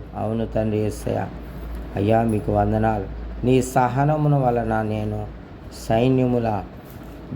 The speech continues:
జయించే, జయింతును, నా దేవుని సహాయము వలన ప్రకారమును కట్టాటుదును." అవును ప్రభా, నీ సహనము వలన నేను సైన్యమును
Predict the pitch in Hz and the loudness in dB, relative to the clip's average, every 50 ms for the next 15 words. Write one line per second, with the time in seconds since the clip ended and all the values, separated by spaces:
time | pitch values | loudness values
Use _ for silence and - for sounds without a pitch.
0 | 98 95 113 120 135 147 147 143 143 - - 131 120 - - - 123 120 123 120 | -2 2 6 6 8 8 6 6 4 2 0 0 0 -2 -2 0 2 4 4 4
1 | 120 113 - - 107 107 107 104 101 101 - - - - - - - - 101 104 | 2 -2 -2 -2 -2 -2 -2 -2 -4 -6 -8 -14 -16 -16 -14 -10 -6 -2 0 2
2 | 107 101 90 101 110 120 127 131 131 135 135 131 135 135 131 135 135 135 - - | 2 2 2 4 4 6 6 6 6 4 4 4 4 4 2 2 -2 -4 -8 -14
3 | - - - - - - 123 113 110 113 131 139 151 175 190 190 185 180 165 143 | -16 -16 -14 -8 -4 -2 -2 -2 0 2 4 6 6 6 6 4 2 2 2 2
4 | 127 117 113 107 107 107 104 104 107 107 - - - - - - - - - 107 | 2 2 2 0 0 -2 -2 -4 -6 -8 -10 -16 -18 -18 -18 -16 -10 -4 -2 -2
5 | 104 - - 107 107 117 127 135 143 143 135 131 123 120 113 101 117 110 104 95 | -2 -2 -2 0 2 4 4 4 4 4 4 2 2 0 0 0 0 0 -2 -2
6 | - - - - - - 120 110 104 104 101 - 104 92 87 98 92 90 87 95 | -8 -12 -14 -12 -8 -2 2 4 4 4 2 0 -4 -2 -2 -2 -4 -2 -4 -6
7 | - - - - 104 101 104 104 101 98 - 98 101 101 95 95 95 95 92 - | -8 -8 -6 -4 -2 -2 -2 0 -2 -2 -2 0 0 0 2 2 2 0 -2 -4
8 | - - - - - - - - - - - 107 107 107 113 110 107 - - 123 | -10 -12 -12 -12 -12 -12 -12 -10 -10 -8 -4 -2 0 2 2 2 0 0 0 0
9 | 117 113 104 120 135 131 135 131 135 131 127 123 127 127 127 127 127 127 123 120 | 0 2 2 2 4 4 4 4 4 2 2 2 2 2 2 2 2 2 2 0
10 | 117 - - - - - - - - 117 113 117 117 117 113 110 110 107 - - | -2 -4 -10 -16 -18 -16 -12 -8 -4 -2 -2 0 0 0 0 0 -2 -2 -4 -4
11 | - 104 107 113 113 113 113 110 110 110 107 110 107 104 107 | -2 0 0 2 2 4 4 4 2 2 2 2 2 0 0